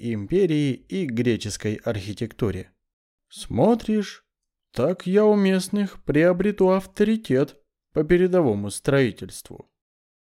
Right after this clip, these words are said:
По этим временам очень и очень получится прогрессивное здание. В процессе разработки с Василием Фёдоровичем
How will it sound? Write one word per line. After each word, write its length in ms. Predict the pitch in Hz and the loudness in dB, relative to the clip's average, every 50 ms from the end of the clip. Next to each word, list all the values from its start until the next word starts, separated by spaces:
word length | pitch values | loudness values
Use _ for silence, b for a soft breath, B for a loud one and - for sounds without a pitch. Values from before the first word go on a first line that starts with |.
| _ _ _ _ _ _ _ _ _ _ | _ _ _ _ _ _ _ _ _ _
По 220 | - 101 104 - | 0 0 0 2
этим 400 | - 196 220 220 220 220 208 202 | 2 2 2 2 2 2 2 2
временам 800 | 185 180 185 190 180 180 180 208 240 233 220 202 160 - - _ _ _ _ | 2 2 2 4 4 2 2 2 2 2 2 2 0 -2 -6 _ _ _ _
очень 640 | - - 208 233 226 - - 208 202 196 190 190 190 - | -4 0 2 2 2 2 0 0 0 2 0 0 0 0
и 240 | 185 185 180 185 - | -2 -2 -2 -2 0
очень 580 | - 233 226 170 - - 131 120 110 101 92 90 | 2 2 4 4 2 0 -2 -2 -2 -4 -6 -8
получится 720 | - _ - 120 120 120 120 110 - - 110 - - - | -12 _ -2 -2 0 0 0 -2 -4 -6 -8 -6 -6 -8
прогрессивное 1080 | 90 - - 113 123 107 104 117 131 131 131 - - - 131 104 92 95 92 92 95 95 | -6 -4 -2 -2 0 0 0 -2 -2 -2 -2 -4 -4 -2 -2 -2 -2 -4 -6 -4 -4 -6
здание. 600 | 92 90 98 123 120 95 87 87 87 90 90 - _ _ _ _ _ _ _ _ _ _ _ _ _ _ | -6 -2 0 0 0 0 -2 -6 -12 -14 -16 -18 _ _ _ _ _ _ _ _ _ _ _ _ _ _
В 140 | _ _ _ | _ _ _
процессе 680 | - - 104 104 - - 220 240 233 214 - - - 196 | -6 -4 -2 -2 0 0 0 0 0 0 -2 -2 0 0
разработки 720 | 190 190 175 180 165 165 175 185 208 196 196 - - 170 | 2 2 0 0 0 0 2 2 2 2 0 -2 -4 -4
с 120 | 151 - - | -4 -2 0
Василием 600 | 147 139 139 - 135 127 113 113 110 104 101 95 | 0 0 0 0 0 0 2 2 0 0 -2 -6
Фёдоровичем 960 | - - 208 233 202 185 175 180 165 165 156 - - 156 151 143 120 90 - | -6 -2 0 0 2 2 2 2 0 0 -2 -2 0 0 0 0 0 -2 -6